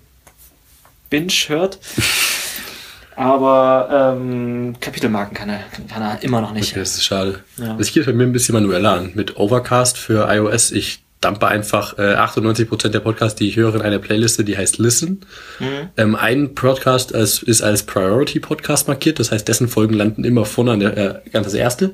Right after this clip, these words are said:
Speaker 2: wenn da
Speaker 1: Mhm.
Speaker 2: neue Pro-, äh, Folgen rauskommen. Und zwei Podcasts landen eben nicht in dieser Playliste, weil ich die einzeln höre. Und das eine von denen ist, ist Hardcore History, ein großartiger
Speaker 1: Ah, ja,
Speaker 2: Podcast,
Speaker 1: die
Speaker 2: aber die, die Folgen sind halt viereinhalb Stunden lang und
Speaker 1: Ja,
Speaker 2: da,
Speaker 1: auf
Speaker 2: die
Speaker 1: jeden
Speaker 2: möchte
Speaker 1: Fall.
Speaker 2: ich dann gerne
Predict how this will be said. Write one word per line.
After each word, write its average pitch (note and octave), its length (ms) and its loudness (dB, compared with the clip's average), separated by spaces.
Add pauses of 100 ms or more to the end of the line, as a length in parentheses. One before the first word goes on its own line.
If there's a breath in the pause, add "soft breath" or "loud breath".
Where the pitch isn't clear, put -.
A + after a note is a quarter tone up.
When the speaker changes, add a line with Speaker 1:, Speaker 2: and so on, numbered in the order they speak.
(120)
Speaker 2:
wenn C3+ 160 2
da C#3 60 2
Speaker 1:
Mhm. C#3 80 4
Speaker 2:
neue C#3 120 4
Pro-, D3 180 -6
äh, C3+ 100 2
Folgen D3 220 2
rauskommen. D#3 480 -2 (640 loud breath)
Und A2+ 200 2
zwei A2+ 240 2
Podcasts C3 560 0
landen A#2+ 240 2
eben G#2+ 160 4
nicht A#2 160 2
in D#3 40 6
dieser C3+ 160 4
Playliste, C3+ 640 0 (200 loud breath)
weil G#2 180 2
ich G#2+ 120 -2
die A#2 200 0
einzeln G#2+ 340 2
höre. F#2+ 180 0
Und F#2+ 160 -2
das - 80 0
eine G#2+ 180 2
von A2 160 2
denen G#2+ 160 4
ist, G2+ 160 0
ist - 240 0
Hardcore A2+ 400 2
History, C3+ 480 2 (340 loud breath)
ein G2+ 120 0
großartiger A#2 460 2
Speaker 1:
Ah, - 20 4
ja, A2+ 60 0
Speaker 2:
Podcast, A#2+ 360 2
Speaker 1:
die - 60 -6
Speaker 2:
aber G2+ 120 2
die, G2+ 120 -2
die G#2 160 2
Folgen A#2 300 2
sind A2+ 120 2
halt G#2 140 2
viereinhalb A2+ 280 2
Stunden A#2+ 300 -2
lang G#2 200 2
und G#2 140 -2
Speaker 1:
Ja, G2+ 60 2
Speaker 2:
da, G2 60 0
Speaker 1:
auf F#2+ 80 -6
Speaker 2:
die - 60 -8
Speaker 1:
jeden G#2+ 100 2
Speaker 2:
möchte A2 140 0
Speaker 1:
Fall. A2 80 -6
Speaker 2:
ich - 40 -6
dann G#2 160 -2
gerne G2 320 0